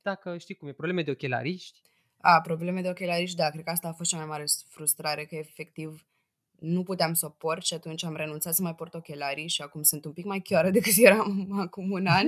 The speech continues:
Speaker 1: <laughs>
Speaker 2: Uh, dar, uh, ce pot să zic,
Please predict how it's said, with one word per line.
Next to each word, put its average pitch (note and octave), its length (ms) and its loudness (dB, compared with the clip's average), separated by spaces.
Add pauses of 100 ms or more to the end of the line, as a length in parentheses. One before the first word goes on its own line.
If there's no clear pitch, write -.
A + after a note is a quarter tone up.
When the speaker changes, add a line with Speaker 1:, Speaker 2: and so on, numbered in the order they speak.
Speaker 1:
<laughs> A3+ 40 2 (1040)
Speaker 2:
Uh, G#3 400 6
dar, G3+ 500 8
uh, A#3+ 640 -2
ce C4 140 2
pot C4 160 -4
să B3 140 -6
zic, A3+ 240 -12